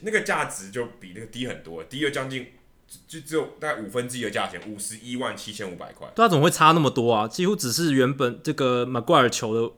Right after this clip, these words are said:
Speaker 2: 五分之一不到，呃，五分之一左右。
Speaker 1: 可能是，我不知道原因欸，是有点种族的关系，我是不知道啊。
Speaker 2: 对啊。
Speaker 1: 我觉得，但是
Speaker 2: 因为当时棒子还没有很多丑闻嘛，对不对？
Speaker 1: 对，那个时候还没有。
Speaker 2: 那是如日中天的时候。
Speaker 1: 但是，但是这个，这个球拍卖的时间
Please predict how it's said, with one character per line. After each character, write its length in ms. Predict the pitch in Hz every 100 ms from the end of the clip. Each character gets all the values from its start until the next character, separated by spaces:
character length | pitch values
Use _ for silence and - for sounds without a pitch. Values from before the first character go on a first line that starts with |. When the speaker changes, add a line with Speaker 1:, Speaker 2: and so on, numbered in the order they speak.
| -
Speaker 2:
五 160 | 110
分 180 | 104 127
之 160 | 123 123
一 120 | 123
不 120 | -
到， 180 | - 120 -
呃， 160 | 117
五 100 | 113
分 180 | 113 139
之 100 | 135
一 80 | 139
左 180 | 98 95
右。 180 | 80 117 _ _ _
Speaker 1:
可 140 | - 123
能 160 | 139
是， 160 | 170 - - -
我 120 | 131
不 100 | 170
知 100 | 185
道 200 | 190 143
原 140 | 120
因 100 | 110 113
欸， 180 | 95 -
是 160 | 156 -
有 140 | 107 110
点 160 | 113
种 180 | 110 90
族 120 | 85 82
的 60 |
关 160 | 82 87
系， 100 | -
我 100 | 131
是 120 | 143
不 80 | 165
知 160 | 147 139
道 120 | 123
啊。 300 | 101 95 -
Speaker 2:
对 120 | - 233
啊。 400 | 233 233 226 196
Speaker 1:
我 80 | 131
觉 160 | 139 151
得， 60 | - -
但 100 | 233
是 80 | 247
Speaker 2:
因 60 |
为 60 | 294
当 200 | 277 277
时 140 | 226
棒 260 | 208 240 190
子 80 | 143
还 100 | 139
没 120 | 175
有 120 | 151
很 140 | 131
多 120 | 120 147
丑 200 | 139 107
闻 160 | 95
嘛， 280 | 98 98 120 -
对 120 | 147
不 40 |
对？ 240 | 135 123 110 - _ _
Speaker 1:
对， 160 | 139 120
那 80 | 156
个 60 |
时 80 | 131
候 60 | 107
还 80 | 82
没 20 |
有。 40 | 82
Speaker 2:
那 100 | 196
是 240 | 220 208
如 260 | 170 165 180
日 140 | 208
中 220 | 156 160
天 140 | 151 143
的 60 |
时 140 | 107 104
候。 100 | 104
Speaker 1:
但 120 | 104
是， 140 | 95 90
但 0 |
是 0 |
这 80 |
个， 180 | 101 123 - -
这 100 | -
个 120 | 180
球 360 | 131 101 82 80
拍 200 | - 120
卖 160 | 127 107
的 100 | 90
时 180 | - 78
间 260 | 80 69